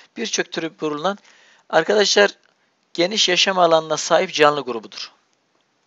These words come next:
Birçok yaşam alanına sahip canlı grubudur. Tüm canlılarda olduğu gibi, arkadaşlar, tüm canlılarda olduğu gibi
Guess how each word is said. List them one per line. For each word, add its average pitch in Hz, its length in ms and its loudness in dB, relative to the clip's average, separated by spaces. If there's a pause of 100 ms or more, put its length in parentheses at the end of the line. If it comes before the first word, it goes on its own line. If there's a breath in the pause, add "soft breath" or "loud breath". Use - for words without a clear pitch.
(1900)
Birçok 185 320 -4
yaşam 170 320 0
alanına 147 440 -2
sahip 131 640 -2
canlı 143 320 -2
grubudur. 180 640 -6 (1120)
Tüm 226 200 0
canlılarda 180 680 4
olduğu 160 420 2
gibi, 131 380 -2 (1080)
arkadaşlar, 139 640 -4 (200)
tüm 175 140 -10
canlılarda 160 500 0
olduğu 139 360 -4
gibi 120 280 -10